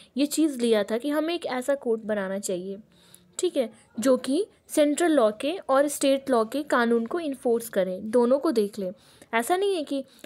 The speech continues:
हाई कोर्ट स्टेट को देखता है और से-, सुप्रीम कोर्ट जो है वो सेंट्रल को देखता है, ठीक है। कोर्ट्स की हायरार्की है, कोर्ट्स जो होते हैं वो अपने इंडिपेंडेंट लेवल पे काम करते हैं,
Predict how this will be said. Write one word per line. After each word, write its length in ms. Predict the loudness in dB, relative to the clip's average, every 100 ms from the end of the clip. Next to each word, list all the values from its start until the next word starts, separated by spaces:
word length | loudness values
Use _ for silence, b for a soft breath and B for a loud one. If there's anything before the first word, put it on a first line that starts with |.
| -4
हाई 200 | 0 2
कोर्ट 220 | 2 0
स्टेट 300 | 0 0 0
को 100 | 0
देखता 280 | 0 2 0
है 180 | 2
और 220 | 0 -2 -4
से-, 400 | -4 -2 0 0
सुप्रीम 360 | -2 0 0
कोर्ट 220 | 2 2
जो 140 | 2 2
है 180 | 2 0 B B -4
वो 60 | 0
सेंट्रल 340 | 0 0 0
को 100 | 0
देखता 300 | 0 -2 -4
है, 220 | -4 -6 -12 b b _
ठीक 160 | -8 -6
है। 120 | -6 b b
कोर्ट्स 300 | 2 4 4
की 100 | 0
हायरार्की 520 | 0 2 2 2 0 0
है, 200 | 0 -2 B B -2
कोर्ट्स 320 | 0 0 -2
जो 140 | 0
होते 240 | 2 2 0
हैं 180 | 0
वो 100 | 2
अपने 520 | 0 0 -2 2 2 2
इंडिपेंडेंट 800 | -2 -4 -2 0 2 2 0
लेवल 160 | -2 -2
पे 140 | -2
काम 220 | -2 -4 -4
करते 260 | -6 -6
हैं, 200 | -6 -6